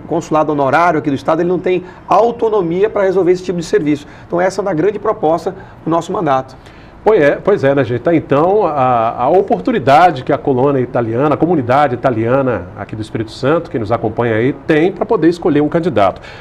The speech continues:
Speaker 1: Exato.
Speaker 2: O Thiago falou que tem trinta anos que mora em Santa Teresa, ele é jovem, tem trinta e seis anos, foi pra lá pequenininho,
Speaker 1: É
Speaker 2: né?
Speaker 1: isso aí, trinta e seis anos, comecei a,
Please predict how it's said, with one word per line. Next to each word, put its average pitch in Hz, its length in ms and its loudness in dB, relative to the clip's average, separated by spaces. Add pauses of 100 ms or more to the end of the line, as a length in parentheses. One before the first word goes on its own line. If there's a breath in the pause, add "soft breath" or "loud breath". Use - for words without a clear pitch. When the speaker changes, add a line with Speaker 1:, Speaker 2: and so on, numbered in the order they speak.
Speaker 1:
Exato. 190 40 -6
Speaker 2:
O - 100 -6
Thiago 180 160 4
falou 185 200 2
que 175 60 -6
tem 165 100 4
trinta 196 300 0
anos 156 180 0
que 151 120 0
mora 123 480 -2
em 117 40 -2
Santa 120 220 -6
Teresa, 202 460 2 (180 loud breath)
ele 175 140 2
é - 40 2
jovem, 185 380 2
tem 160 140 0
trinta 269 240 2
e - 40 -2
seis 165 320 2
anos, 135 140 2
foi 180 100 2
pra 254 120 2
lá - 80 6
pequenininho, 254 440 2
Speaker 1:
É - 40 4
Speaker 2:
né? 143 100 4
Speaker 1:
isso 180 160 0
aí, 147 300 0 (100)
trinta 180 220 -2
e 165 80 0
seis 147 260 -2
anos, 151 240 -2
comecei 143 400 -2
a, 127 160 0